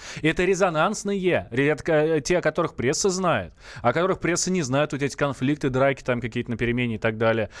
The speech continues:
Пусть даже с ножом там, э, и так далее. Э, смотрите, здесь, э, тоже все говорят, вот, где были охранники.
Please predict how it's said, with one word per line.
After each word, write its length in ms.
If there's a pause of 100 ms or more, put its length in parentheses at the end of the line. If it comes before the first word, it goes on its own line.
(140)
Пусть 180
даже 240
с 140
ножом 560
там, 280
э, 320 (220)
и 20
так 120
далее. 160 (160)
Э, 160
смотрите, 340
здесь, 340
э, 240
тоже 220
все 160
говорят, 240
вот, 240
где 300
были 160
охранники. 600